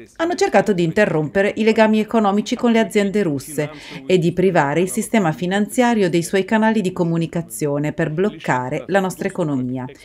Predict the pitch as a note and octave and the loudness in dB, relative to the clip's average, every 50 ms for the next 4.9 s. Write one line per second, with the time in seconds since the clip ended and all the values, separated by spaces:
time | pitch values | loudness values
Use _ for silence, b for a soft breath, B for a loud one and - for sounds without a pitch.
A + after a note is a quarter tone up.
0 | B B - - E3+ D#3 E3+ E3 D#3+ D#3 D#3 - E3 C#3+ C#3+ C#3+ C#3+ D#3+ E3+ F#3+ | B B -6 -4 -2 0 2 2 2 0 0 -2 -2 0 0 0 0 -2 -4 -4
1 | - G3 F#3+ - D#3+ - C#3+ C#3 - - - D#3 E3 F#3+ G#3 G#3+ G#3+ - - C4 | -4 -4 -2 -2 -2 -2 -2 -4 -6 -6 -6 -6 -4 -4 -4 -4 -4 -2 2 4
2 | B3 F#3+ D#3+ D3 C#3+ C#3 C#3 B B B B B F3+ B - A3 A#3 A#3 - C#4 | 4 4 4 2 -2 -4 -6 B B B B B -16 B 0 0 0 2 2 4
3 | C#4 C4 A#3+ A#3+ A#3 B3+ - - A#3+ C4 B3+ G#3 D3+ C#3+ D#3+ E3 F#3 F#3+ F3 C#3+ | 4 6 6 4 4 2 0 2 4 6 6 6 6 4 2 2 2 2 2 0
4 | B2+ - - - D#3+ D3 C#3 C#3 A#2+ A2+ G#2+ A2+ A#2 A2 D3 C#3+ - | -2 -2 -2 0 0 0 -2 -4 -6 -8 -8 -10 -8 -8 -8 -8 -10